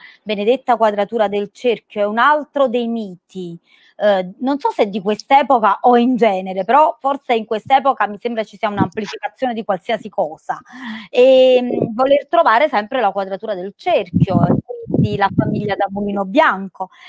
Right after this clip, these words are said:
Eh, mi piace moltissimo la citazione di Ovidio,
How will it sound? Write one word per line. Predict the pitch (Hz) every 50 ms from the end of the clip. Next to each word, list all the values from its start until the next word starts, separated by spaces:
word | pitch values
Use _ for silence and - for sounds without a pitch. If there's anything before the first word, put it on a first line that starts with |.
| - - - -
Eh, | - 247 247 240 240
mi | 254 285 320
piace | 247 330 285 247 - -
moltissimo | 269 285 349 359 - - 214 208 _ - - 226 214 202
la | 196 196
citazione | - - 220 - 196 - _ _ 262 254 240 220 196
di | 175 226
Ovidio, | 220 202 196 202 190 180 160 190 185 185 190